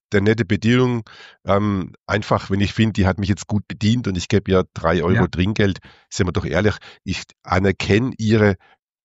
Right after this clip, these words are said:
Speaker 1: persönliche Leistung als
Speaker 2: Ja.
Speaker 1: Bedienung. Also das,
Speaker 2: Genau.
Speaker 1: das kann man nicht trennen. Und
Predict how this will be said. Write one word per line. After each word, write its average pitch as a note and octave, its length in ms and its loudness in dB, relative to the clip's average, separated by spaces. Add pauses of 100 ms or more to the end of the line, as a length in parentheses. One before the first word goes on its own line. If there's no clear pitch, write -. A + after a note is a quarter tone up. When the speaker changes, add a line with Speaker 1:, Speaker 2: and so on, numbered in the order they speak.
(160)
Speaker 1:
persönliche G2 680 0
Leistung E2 480 -2
als D#2 240 -4
Speaker 2:
Ja. A2+ 60 -2
Speaker 1:
Bedienung. F2+ 400 -8
Also E2+ 220 -4
das, F2 280 -8
Speaker 2:
Genau. A2 320 -2
Speaker 1:
das - 200 -6
kann G#2 180 0
man G#2+ 100 2
nicht G#2 140 2
trennen. D#2+ 320 -2 (340)
Und A2 260 -2